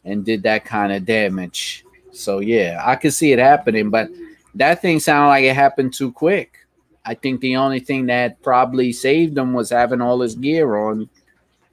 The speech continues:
because I think an incident like that, it was just,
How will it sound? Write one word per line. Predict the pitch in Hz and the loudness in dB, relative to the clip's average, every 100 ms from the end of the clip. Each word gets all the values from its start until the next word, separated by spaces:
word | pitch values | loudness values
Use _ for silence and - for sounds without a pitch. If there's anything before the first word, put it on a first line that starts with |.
| _ _ _ | _ _ _
because | 113 117 120 | -8 -2 0
I | 117 | 0
think | 123 147 131 | 0 0 0
an | 120 | 0
incident | 135 139 139 127 117 | 0 -2 -4 -2 0
like | 113 104 | -2 0
that, | 131 143 120 | 4 4 4
it | |
was | 104 104 | 0 -6
just, | - 117 104 - - | -4 -4 -4 -10 -20